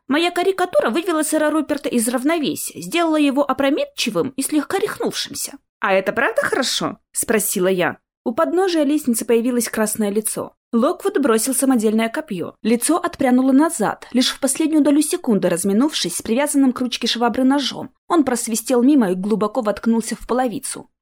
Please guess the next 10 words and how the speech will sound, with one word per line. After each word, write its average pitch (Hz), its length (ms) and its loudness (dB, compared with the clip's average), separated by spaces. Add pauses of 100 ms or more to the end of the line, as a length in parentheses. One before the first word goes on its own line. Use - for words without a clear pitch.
(140)
«Так», - 420 -4 (200)
одобрительно 180 640 -2
сказал 180 360 -2
Джордж. - 500 -2 (280)
«А 226 120 0
теперь 294 340 0
внимание, 247 640 2
они 285 220 4
снова 254 420 2
идут!» 156 320 -6